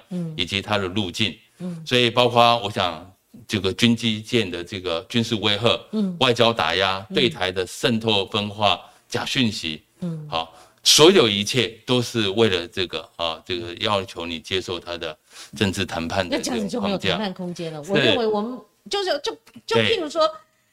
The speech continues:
Speaker 1: 呃，美国又发布了一个中国军力报告，二零二七年
Speaker 2: 是，是。
Speaker 1: 他们有具备在印太地区
Speaker 2: 是。
Speaker 1: 对抗美国的实-，美军的实力的话，
Speaker 2: 是。
Speaker 1: 那越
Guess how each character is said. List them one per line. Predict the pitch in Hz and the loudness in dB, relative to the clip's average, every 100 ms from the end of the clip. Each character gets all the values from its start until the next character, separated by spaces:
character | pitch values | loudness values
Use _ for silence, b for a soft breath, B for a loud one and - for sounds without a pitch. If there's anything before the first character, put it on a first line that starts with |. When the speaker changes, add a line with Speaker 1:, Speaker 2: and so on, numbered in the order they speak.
| _ _ - | _ _ 2
Speaker 1:
呃， | 254 | 4
美 | 240 254 | 4 2
国 | 277 | 2
又 | 339 | 0
发 | 339 302 | 2 2
布 | 302 | 4
了 | 254 | 2
一 | |
个 | 240 | 4
中 | 269 269 | 2 4
国 | 220 | 2
军 | 208 233 | 2 0
力 | 233 | 2
报 | 208 196 | 0 0
告， | 196 | 0
二 | 254 | 0
零 | 214 214 | 0 0
二 | |
七 | 220 - 220 | -2 -2 -2
年 | 214 | -2
Speaker 2:
是， | 175 | -2
是。 | 185 | -2
Speaker 1:
他 | 220 | -4
们 | 233 202 _ - | -4 -10 _ 4
有 | 185 | 4
具 | 180 277 262 | 6 2 2
备 | 277 240 | 4 2
在 | 185 247 | 2 0
印 | 220 254 | 0 -2
太 | 247 | -2
地 | 220 | -4
区 | 208 | -6
Speaker 2:
是。 | |
Speaker 1:
对 | 226 240 | -2 -2
抗 | 247 220 | -2 -2
美 | 175 | -2
国 | 143 160 | -2 -2
的 | 170 | -2
实-， | 160 - 160 175 | -6 -8 -8 -2
美 | 180 | -4
军 | 165 262 | -2 -4
的 | 226 | -4
实 | - - 202 | -6 -4 -2
力 | 330 254 | 0 0
的 | 151 160 | -2 0
话， | 208 143 | 0 -2
Speaker 2:
是。 | 92 87 b b b _ 415 | -8 -14 b b b _ 2
Speaker 1:
那 | 440 | 2
越 | 330 | 2